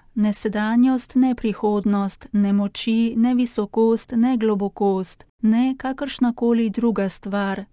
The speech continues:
nas ne bo mogla ločiti od Božje ljubezni v Jezusu Kristusu,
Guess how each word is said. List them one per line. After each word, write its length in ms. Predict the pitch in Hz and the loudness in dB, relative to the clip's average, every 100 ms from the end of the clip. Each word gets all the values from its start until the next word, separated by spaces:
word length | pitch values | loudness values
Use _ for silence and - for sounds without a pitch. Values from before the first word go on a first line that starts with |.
| - | -6
nas 340 | 202 190 - | -6 -6 -4
ne 120 | 202 | -2
bo 200 | 196 247 | 2 4
mogla 640 | 220 208 202 214 208 208 208 | 4 2 0 -2 -2 -2 -4
ločiti 800 | 196 190 - 220 233 - 233 233 | -6 -6 -4 -2 -2 0 0 0
od 180 | 247 196 | -2 -2
Božje 400 | 196 196 190 202 | -2 -4 -4 -4
ljubezni 800 | 190 196 180 208 214 226 226 226 | -2 -4 -2 -4 -2 2 2 4
v 120 | 240 | 2
Jezusu 640 | 208 190 185 202 - 214 | 0 -2 -4 -6 -4 -6
Kristusu, 880 | 208 - 196 - - 196 - 202 196 | -4 -6 -8 -6 -8 -8 -4 -4 -4